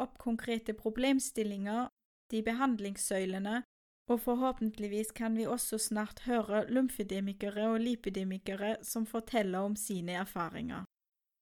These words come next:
Jeg takker for at dere var med i dag. Når du har et spørsmål til episoden i dag eller noe generelt,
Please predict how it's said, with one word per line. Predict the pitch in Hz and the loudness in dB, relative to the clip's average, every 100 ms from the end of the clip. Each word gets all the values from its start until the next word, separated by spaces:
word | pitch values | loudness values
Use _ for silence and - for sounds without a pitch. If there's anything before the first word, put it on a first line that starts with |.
| _ _ _ _ _ _ _ _ | _ _ _ _ _ _ _ _
Jeg | 220 285 | -2 0
takker | - 302 - 220 | 0 -2 0 -2
for | 220 220 | 2 2
at | 214 | 4
dere | 220 220 208 | 2 2 0
var | 202 | 0
med | 202 208 196 | 0 0 0
i | |
dag. | 196 208 247 349 - _ _ | 0 2 4 2 -4 _ _
Når | 233 233 233 240 | 0 4 6 4
du | 226 240 | 4 2
har | 240 233 220 | 2 2 2
et | 214 208 | 0 -2
spørsmål | - - 269 - - 247 254 254 | -2 0 2 2 0 4 4 4
til | 254 226 214 | 2 0 2
episoden | 214 214 214 262 254 247 233 | 0 -2 -2 0 0 2 2
i | |
dag | 226 220 226 226 - | 2 4 4 2 0
eller | 208 202 | -2 0
noe | 196 196 202 | 0 -2 -4
generelt, | 208 208 196 202 277 | -2 -2 0 4 4